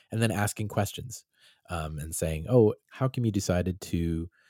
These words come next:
uh, only shoot at night? If you were trying to get this thing, would it have been easier to do it during the day?" or something like that. And someone would have to respond, or, "How come you used this camera or used this lens?" And sometimes it, people would have an answer for,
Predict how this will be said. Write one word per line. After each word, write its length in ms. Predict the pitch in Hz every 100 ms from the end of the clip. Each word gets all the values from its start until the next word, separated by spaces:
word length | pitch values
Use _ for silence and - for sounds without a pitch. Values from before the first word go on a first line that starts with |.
| _ _ -
uh, 280 | 85 80 80
only 220 | 85 78 85
shoot 200 | - 104
at 100 | 143
night? 280 | 180 76 -
If 160 | 82 78
you 80 | 78
were 80 |
trying 260 | - 82 82
to 120 | -
get 180 | 82 90 -
this 200 | 117 -
thing, 360 | 104 95 92 80
would 140 | 80
it 100 | 80
have 100 | 80
been 140 | 80 87
easier 340 | 95 82 82
to 120 | 80 73
do 180 | 73
it 120 | 78 - _ -
during 160 | 80 95
the 60 |
day?" 260 | 127 90 -
or 40 | -
something 260 | 87 82
like 160 | 78 76
that. 200 | 76 82
And 240 | 82 76
someone 240 | - 78 78
would 100 | 76
have 140 | 76
to 80 | 80
respond, 420 | 73 - - 71 73
or, 120 | - -
"How 140 | 110
come 120 | -
you 100 | 117
used 280 | 104 101 - -
this 180 | 139
camera 420 | - 73 69 67 - - -
or 60 | 82
used 320 | 87 95 90
this 220 | 139 -
lens?" 400 | 147 - 113 - _ _ - - - _ _ -
And 220 | 104 95 _ _ -
sometimes 420 | - 165 123 110
it, 180 | 101 -
people 240 | 104 101
would 100 | 92
have 260 | 90 85 82
an 120 | 90 -
answer 300 | 170 - 78
for, 180 | 85